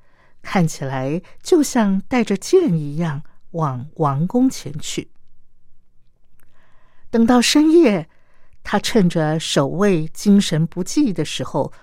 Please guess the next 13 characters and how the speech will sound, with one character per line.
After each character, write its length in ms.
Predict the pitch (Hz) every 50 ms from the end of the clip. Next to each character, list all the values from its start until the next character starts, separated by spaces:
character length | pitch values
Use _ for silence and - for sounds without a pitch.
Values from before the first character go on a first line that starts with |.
| _ _ -
偷 300 | - - 285 339 381 -
偷 320 | - - - 208 196 202
溜 240 | 196 196 196 190 190
进 180 | - - 196
了 140 | 170 160 151
王 260 | 147 143 135 135 151
宫 220 | 156 208 214 226 233
里， 260 | 214 139 - - - - - - - - - - - - _ - - - -
蹑 220 | 180 190 185 160
手 200 | - - 175 135
蹑 200 | 151 185 196 190
脚 320 | 180 - - 160 135 127 -
地 260 | - 156 170 190